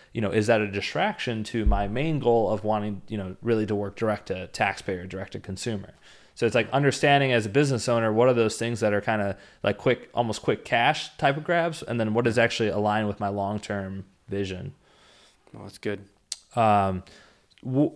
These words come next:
Speaker 1: so one of the things that's become really popular, and I think it's actually funny because I wanna say it was last, late summer, early fall last year,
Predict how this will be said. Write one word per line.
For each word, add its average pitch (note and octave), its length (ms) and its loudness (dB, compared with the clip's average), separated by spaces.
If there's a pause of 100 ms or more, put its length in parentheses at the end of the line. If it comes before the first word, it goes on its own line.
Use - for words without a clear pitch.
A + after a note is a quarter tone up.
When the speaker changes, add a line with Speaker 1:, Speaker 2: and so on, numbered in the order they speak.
Speaker 1:
so C3+ 640 6
one D3+ 160 6
of G#3 60 6
the F#3 60 4
things E3+ 200 6
that's C#3 140 4
become B2+ 460 4
really C3+ 220 8
popular, A#2+ 360 6
and A2 80 6
I A2+ 80 6
think D3+ 160 4
it's D3 100 4
actually C3 320 4
funny A2 260 4
because G2+ 500 2
I A2+ 80 4
wanna C#3 220 8
say D#3+ 120 4
it D3 40 8
was A2+ 260 4 (440)
last, C3+ 540 6 (260)
late D3+ 300 8
summer, D#3+ 920 8
early C#3+ 340 8
fall A#2+ 640 8
last A2+ 380 6
year, G2 380 6